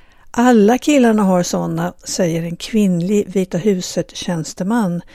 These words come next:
till tidningen Wall Street Journal. Och en annan instämmer: "Det är hysteriskt kul för alla är rädda för att inte ha någon på sig."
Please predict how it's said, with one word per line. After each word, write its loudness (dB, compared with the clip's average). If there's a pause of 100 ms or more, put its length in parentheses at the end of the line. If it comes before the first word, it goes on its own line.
(240)
till 0
tidningen -2
Wall -4
Street -10
Journal. -8 (400)
Och -4
en 4
annan 2
instämmer: -2 (420)
"Det -6
är -6
hysteriskt -2
kul -6
för -8
alla -2
är -4
rädda -2
för -10
att -8
inte -8
ha -8
någon -12
på -12
sig." -12